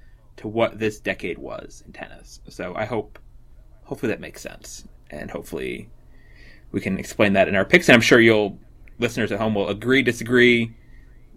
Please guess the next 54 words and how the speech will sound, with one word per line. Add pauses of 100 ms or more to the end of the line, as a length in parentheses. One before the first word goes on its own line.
(180)
roll
your
eyes
at
some
picks,
be (380)
aghast
at
some
snubs
and
whatnot,
and (640)
overall
just
look
back
at
the
decade
that
was,
'cause
I
think
it
was
a
pretty
interesting (440)
decade.
And
our
two
lists,
we
will
say,
the
men's,
women's
lists,
are (220)
very,
they
were
very
different (220)
projects
making
these
two
lists.